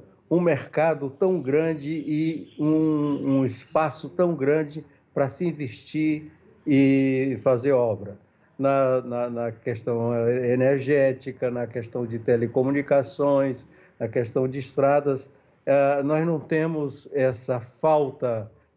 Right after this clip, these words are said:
e esse espaço tão grande. Já no saneamento básico, em nenhum país do mundo tem esse campo enorme para se trabalhar. Por isso,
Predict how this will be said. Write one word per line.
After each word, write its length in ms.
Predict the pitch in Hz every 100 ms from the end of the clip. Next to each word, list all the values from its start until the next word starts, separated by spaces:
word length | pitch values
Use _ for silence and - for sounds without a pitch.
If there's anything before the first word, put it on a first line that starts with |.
| _ _
e 140 | 147
esse 220 | 143 139 143
espaço 640 | 98 - 143 139 127 131
tão 200 | - 127
grande. 440 | 117 113 101 101 - _ _ _ _ -
Já 360 | 120 151 202
no 200 | 214 202
saneamento 800 | 170 170 147 127 117 117 110 110
básico, 800 | 104 135 151 131 107 104 - 104 - _ _ -
em 120 | 165
nenhum 400 | 190 190 190 208
país 360 | 202 165 170 165
do 120 | 143
mundo 600 | 143 160 175 175 170 175 _ _
tem 220 | - 165 170
esse 420 | 165 - 151 147 - _ -
campo 420 | 180 170 170 175
enorme 600 | 208 202 170 170 160 160
para 180 | 135 131
se 160 | 107 117
trabalhar. 560 | 123 113 110 98 104 107
Por 180 | 160 160
isso, 520 | 208 185 - 110